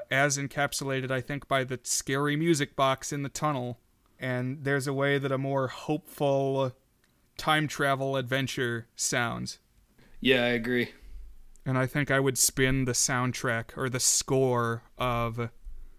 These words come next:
Speaker 1: Happy Death Day to You.
Speaker 2: Another complaint I had, and this kind of ties into what I was saying a few minutes ago, but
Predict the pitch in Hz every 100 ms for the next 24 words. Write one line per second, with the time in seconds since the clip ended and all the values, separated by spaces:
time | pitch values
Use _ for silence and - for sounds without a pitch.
0 | - - - - - 131 131 120 117 -
1 | 113 - 123 120 - - - - - -
2 | - - - 165 147 156 147 135 147 139
3 | 127 117 123 120 117 120 - - - -
4 | 123 120 135 - 135 120 135 127 120 120
5 | 123 120 117 - 120 113 120 117 113 120
6 | 113 107 110 110 113